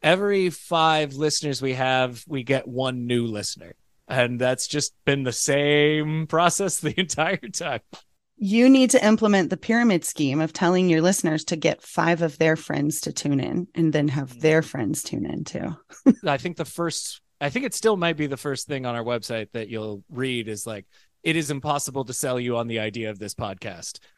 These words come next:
Speaker 1: Where, well, I mean, it's like, it's like, I'm fine with that. <laughs> We, we will actively tell you, "Don't listen. You, you don't need it. It's not for you." You know, it's fine. It's fine if you don't like it.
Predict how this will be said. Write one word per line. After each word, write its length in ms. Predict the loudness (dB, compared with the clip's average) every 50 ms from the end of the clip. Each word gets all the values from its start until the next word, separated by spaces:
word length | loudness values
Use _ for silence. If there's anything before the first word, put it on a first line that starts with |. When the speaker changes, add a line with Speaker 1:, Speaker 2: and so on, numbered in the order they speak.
| _ _ _ _ _ _ _ _ _ _
Speaker 1:
Where, 240 | 2 4 4 4 2
well, 180 | 2 0 0 2
I 60 | 0
mean, 180 | -2 0 0 0
it's 160 | -2 0 0
like, 320 | 0 0 0 0 -4 -14 _ _ _
it's 140 | -4 -2 0
like, 140 | 0 2 2
I'm 120 | 2 2
fine 280 | 2 2 2 2 2 0
with 140 | -4 -6 -4
that. 300 | -6 -6 -6 -8 -12 -18
<laughs> 140 | _ -8 -4
We, 140 | -4 -4 -2 2 2 2 2 2 -2
we 380 | -6 -6 -6 -6 -6 -6 -4 -4
will 200 | -4 -4 -4 -4 -4
actively 540 | -2 -2 -2 -4 -6 -10 -8 -6 -6 -6 -6
tell 300 | -6 -6 -6 -6 -6 -6
you, 280 | -6 -6 -6 -8 -8 -10 _ _ _ _ _ _ 0
"Don't 260 | 2 2 2 0 0
listen. 440 | -2 -2 -4 -4 -10 -14 -16 -18 -20 _ _ _ _
You, 220 | -10 -8 -8 -8 -8
you 200 | -6 -6 -4 -2
don't 260 | -2 -2 -2 -2 -4 -6
need 220 | -6 -6 -4 -4
it. 160 | -4 -6 -6 -8 _ _ _ _
It's 220 | -12 -12 -12 -12 -10
not 340 | -6 -2 -2 -2 -2 -4 -8
for 320 | -8 -6 -6 -4 -6 -6
you." 540 | -6 -6 -6 -6 -4 -4 -4 -6 -6 -8 -12 _ _ _ _
You 100 | -10 -6
know, 340 | -4 -4 -2 -2 -4 -6 -6 -6
it's 220 | -8 -8 -8 -4
fine. 500 | -2 0 0 0 0 -2 -4 -8 -12 -12 -10
It's 160 | -8 -8 -6 -4
fine 280 | -2 0 0 0 -2
if 80 | -2 -4
you 80 | -2
don't 180 | 0 0 0 0
like 280 | 0 0 0 0 -2 -4
it. 220 | -6 -6 -8 -10